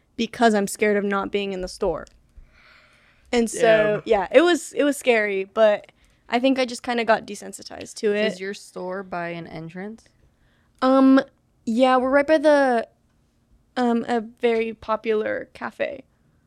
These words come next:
Speaker 2: <gasps> Oh.
Speaker 1: Similar to, um, a rainforest.
Speaker 2: Yeah, some might,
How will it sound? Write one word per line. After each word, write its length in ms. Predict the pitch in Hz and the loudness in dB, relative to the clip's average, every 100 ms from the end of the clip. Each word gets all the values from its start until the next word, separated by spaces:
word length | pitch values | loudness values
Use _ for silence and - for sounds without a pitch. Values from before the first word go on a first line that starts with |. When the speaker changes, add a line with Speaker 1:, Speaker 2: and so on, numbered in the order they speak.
| _ - | _ -8
Speaker 2:
<gasps> 0 | 302 302 269 226 196 185 _ _ _ _ _ _ _ | -8 -6 -10 -12 -18 _ _ _ _ _ _ _ _
Oh. 420 | 170 175 175 170 170 170 170 170 | -14 -12 -12 -14 -16 -18 -20 -14
Speaker 1:
Similar 420 | - 240 233 220 | -2 2 2 0
to, 360 | 220 233 220 208 | -2 -2 0 0
um, 440 | 202 202 214 233 _ _ _ _ _ | -4 -10 -14 -16 _ _ _ _ _
a 60 | - | -6
rainforest. 600 | 107 - - - - - _ _ _ _ _ _ 415 - - | -6 -6 -10 -12 -14 -16 _ _ _ _ _ _ -16 -16 -14
Speaker 2:
Yeah, 180 | 151 | -14
some 280 | 147 - 156 | -14 -16 -16
might, 200 | 156 - | -14 -16